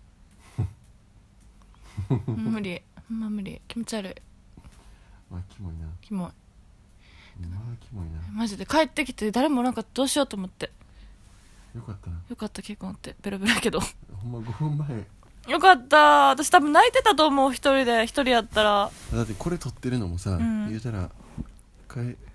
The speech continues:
Speaker 1: このみが帰ってきてほんま何分ぐらい？
Speaker 2: いや、まだ
Speaker 1: 二、三、三十分ぐらいじゃん。
Speaker 2: 二三十、
Speaker 1: え？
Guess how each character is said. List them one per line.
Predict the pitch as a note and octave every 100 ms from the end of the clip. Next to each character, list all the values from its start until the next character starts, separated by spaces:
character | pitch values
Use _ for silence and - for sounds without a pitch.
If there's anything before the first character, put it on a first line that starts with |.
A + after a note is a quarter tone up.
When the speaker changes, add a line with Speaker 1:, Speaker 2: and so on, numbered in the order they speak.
| - - -
Speaker 1:
こ | C#3+
の | C#3+
み | C#3
が | C3
帰 | - D3
っ |
て | C3+ -
き | D3
て | -
ほ | F#2+ B2+
ん | C3+
ま | C#3 -
何 | G2+ A2
分 | A2+ C3+
ぐ | D3
ら | F#2+
い？ | F2+ - - - - -
Speaker 2:
い |
や、 | A3
ま | G#3
だ | G#3+ A3 - -
Speaker 1:
二、 | G#2+
三、 | -
三 | - C4+
十 | C4
分 | C#3
ぐ | F#2
ら | -
い |
じ | -
ゃ |
ん。 |
Speaker 2:
二 | A3
三 | - A#3
十、 | A3+ - - - _ - -
Speaker 1:
え？ | C#3+